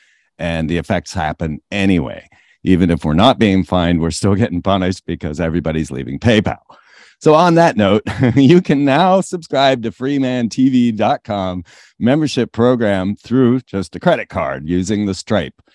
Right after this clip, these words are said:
system. So if you come over to freeman T V dot com and want to subscribe, you'll see you just have the form right there to fill out, and you can pay with credit card, no more PayPal. Well, there are still PayPal options if you like. Uh, they're all right below that. So,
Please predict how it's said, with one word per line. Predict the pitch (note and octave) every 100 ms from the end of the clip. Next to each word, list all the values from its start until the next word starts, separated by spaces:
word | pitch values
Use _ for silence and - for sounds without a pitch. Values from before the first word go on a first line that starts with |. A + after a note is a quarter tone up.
| _
system. | - F#2+ D#2+ - D#2 D2
So | - E2+ E2+
if | E2 G2+
you |
come | G2 B2
over | A#2 A2
to | G#2+
freeman | G2 G#2+ G2+ G2+ F#2+
T | A2+ G2+
V | G2+
dot | F#2+ F#2+
com | - G#2 G#2+
and | G#2+
want | G2 G2
to |
subscribe, | - G2 E2+ - G#2+ A2+ A#2 G#2 - _ _
you'll | G2+ A2 G2
see | - A2 A2
you | F#2
just | E2+ F#2 G2+
have | F#2
the | E2
form | F#2+ G2 F#2+
right | F#2 E2+
there | D#2+ E2
to | D2+
fill | - D#2+
out, | D2 D#2 -
and | - D2+ C#2+ D2
you | D2+
can | D2+
pay | D2 D2
with | D2
credit | - F#2 F2
card, | A2 G#2 G#2+
no | A#2
more | G#2+ G2
PayPal. | B2+ A2+ G2 - _ - _ _
Well, | - F#2
there | G#2
are | C#3+ D3
still | - C3+ A#2+
PayPal | A#2+ G#2 G2 F#2 E2+
options | D#2 - E2+ D#2+ D2+
if | D2+ -
you | D#2
like. | D#2+ C2 - -
Uh, | C#2 C2+
they're | C#2+ C#2
all | C2+
right | C2+ -
below | G2+ G#2 A#2
that. | A#2+ A2 -
So, | - F2+ E2+ D2+